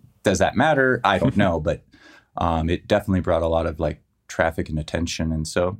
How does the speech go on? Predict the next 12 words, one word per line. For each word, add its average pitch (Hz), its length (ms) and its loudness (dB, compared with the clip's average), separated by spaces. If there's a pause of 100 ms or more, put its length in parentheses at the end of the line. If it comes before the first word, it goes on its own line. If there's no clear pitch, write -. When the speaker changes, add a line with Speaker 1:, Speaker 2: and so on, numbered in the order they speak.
(140)
Speaker 1:
yeah, 160 300 2
no 113 140 4
such - 320 -2
thing 104 200 2
as 87 140 0
bad 82 340 -2 (120)
publicity, 82 580 -4 (580)
Speaker 2:
Speaking 175 380 0
Speaker 1:
I 202 40 2
Speaker 2:
of, 151 40 2 (140)
Speaker 1:
guess. 95 80 -6
Speaker 2:
like, 95 200 0